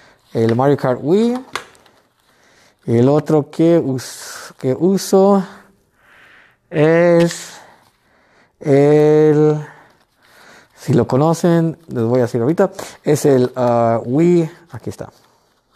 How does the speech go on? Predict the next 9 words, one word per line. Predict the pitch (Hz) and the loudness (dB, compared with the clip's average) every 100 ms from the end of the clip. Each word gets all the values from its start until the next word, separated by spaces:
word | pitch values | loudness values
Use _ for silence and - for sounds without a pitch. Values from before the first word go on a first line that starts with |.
| _ _ - _ - - - - - - | _ _ -20 _ -20 -20 -16 -16 -14 -4
No, | 117 127 | -2 0
este | 110 - | -2 -8
no | - | -14
es. | - _ _ _ _ _ _ _ _ _ _ _ - - _ - 156 | -20 _ _ _ _ _ _ _ _ _ _ _ -20 -20 _ -16 -4
Es | 131 123 | -2 2
el | 120 | 2
Wii | 117 131 165 170 | 4 4 4 2
Sports | 151 - 147 143 - | 0 -4 0 0 -2
Resort, | 131 113 147 190 196 | -4 0 0 0 -2